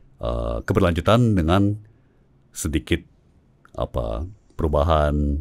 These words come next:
ya kan, sedikit perbaikan gitu kan. Eh, kalau kita benar-benar perubahan yang fundamental, ya. Eh, begini,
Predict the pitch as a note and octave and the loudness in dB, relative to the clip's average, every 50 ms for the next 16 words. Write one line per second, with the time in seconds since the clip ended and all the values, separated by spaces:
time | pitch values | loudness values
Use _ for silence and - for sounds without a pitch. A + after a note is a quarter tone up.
0 | D2+ E2+ - - - C#2+ - - - C2+ - - - D2 D2 D2 - - D2 C#2 | -6 -10 -10 -8 -8 -8 -6 -6 -8 -2 -2 0 2 2 0 0 0 -2 -2 0
1 | C#2 C2+ C2 B1 - C2+ C#2 G2 G#2+ - - - - - - - - - _ _ | 0 -2 -2 -4 -4 -6 -6 -8 -8 -10 -14 -20 -20 -20 -20 -20 -20 -20 _ _
2 | - B1+ C2 - - D#2 - - - A#2 A2+ G2+ F#2+ - G2+ E2+ C#2 C2+ C#2 E2+ | -6 -6 -4 0 0 0 0 2 4 4 6 6 4 2 0 -4 -4 -2 2 2
3 | G2 F#2+ F2+ - - - - D#2+ C#2 B1+ C2+ D#2 F2+ F#2+ F#2 E2+ D2+ C#2 C#2 - | 2 2 2 0 -4 -4 -4 -2 -2 0 2 4 4 4 6 4 4 2 2 0
4 | F#2 D#2+ D2+ D#2 D#2+ D#2 C#2+ A#1+ A1+ A#1 C2 - - - - - - - - G#1+ | 0 0 2 0 0 0 -2 -2 -4 -4 -8 -10 -14 -18 -20 -20 -18 -14 -10 -10
5 | G#1+ - - - - - - - - - - - - - - - - - - C2+ | -10 -10 -12 -14 -20 -20 -20 -20 -20 -20 -20 -20 -18 -18 -20 -20 -16 -8 -2 0
6 | C#2+ D2 D2 D2+ D#2 D2+ D2+ D2+ D2+ D2+ D2 - - - - - - - - - | 2 2 4 4 4 4 4 4 4 2 0 -2 -6 -18 -20 -20 -20 -20 -20 -20
7 | - - - - - - - - - - - - - - - - - - - - | -20 -20 -20 -20 -20 -20 -20 -20 -14 -12 -12 -12 -12 -16 -20 -20 -20 -20 -20 -20
8 | - - _ - _ _ _ - - _ _ - - - - - - _ _ _ | -20 -20 _ -20 _ _ _ -20 -20 _ _ -16 -16 -16 -16 -16 -20 _ _ _
9 | _ _ _ _ _ _ _ _ _ _ _ _ _ _ _ _ _ _ _ _ | _ _ _ _ _ _ _ _ _ _ _ _ _ _ _ _ _ _ _ _
10 | _ _ _ _ _ _ _ _ _ _ _ _ - - _ _ _ _ _ _ | _ _ _ _ _ _ _ _ _ _ _ _ -20 -20 _ _ _ _ _ _
11 | _ _ _ _ _ - E2 D#2+ E2 D2+ C2+ B1+ B1+ | _ _ _ _ _ -2 2 2 4 4 2 0 -4